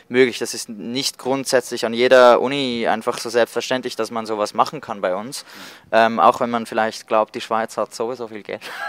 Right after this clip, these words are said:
<laughs> Ähm, und, und gleichzeitig sind wir eben institutionsüberschreitend und zwar sehr frei so.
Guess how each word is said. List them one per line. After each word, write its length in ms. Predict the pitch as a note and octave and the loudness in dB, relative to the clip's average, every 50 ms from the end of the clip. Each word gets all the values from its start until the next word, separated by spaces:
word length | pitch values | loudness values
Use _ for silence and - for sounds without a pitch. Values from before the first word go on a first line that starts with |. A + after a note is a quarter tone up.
| - - D3+ - | -12 -14 -14 -10
<laughs> 140 | - C3 B2+ - - - - - - - - - - - - - _ - | -8 -8 -8 -8 -10 -18 -14 -14 -12 -12 -12 -12 -14 -16 -18 -18 _ -2
Ähm, 220 | - B2 B2+ C3+ C#3 | 0 2 2 2 2
und, 160 | C#3+ D3 D#3 | 0 -4 -4
und 120 | D3+ C#3+ | -4 2
gleichzeitig 460 | C3 - C#3+ D3 D3+ - D#3+ C#3 C#3 - | 8 10 10 10 10 6 2 0 0 -4
sind 120 | D3+ C#3 | -4 -2
wir 120 | B2+ C3 | 0 2
eben 140 | C3+ C3 C#3 | 2 0 0
institutionsüberschreitend 1300 | C3 B2 C3+ B2+ - - C3+ B2 - - C3+ B2+ C3 B2+ - B2 A2 A#2+ - - A2+ A#2+ B2+ C3 - A#2 A#2 | -2 -4 -4 -6 -6 -6 -6 -6 -2 0 2 2 2 0 -2 -4 -4 -2 0 4 6 8 8 6 4 0 -8
und 80 | A#2+ A#2 | -8 -6
zwar 160 | - A#2+ A2+ | -4 -4 -2
sehr 240 | A2 - A#2+ A#2+ A2 | -2 0 2 0 0
frei 420 | - - G2 G2+ G#2 A2 A2 A2 | 0 0 2 4 4 4 4 2
so. 380 | G#2 F#2 F#2+ F#2+ F2 E2+ E2+ E2 | -2 -4 -8 -10 -10 -10 -14 -16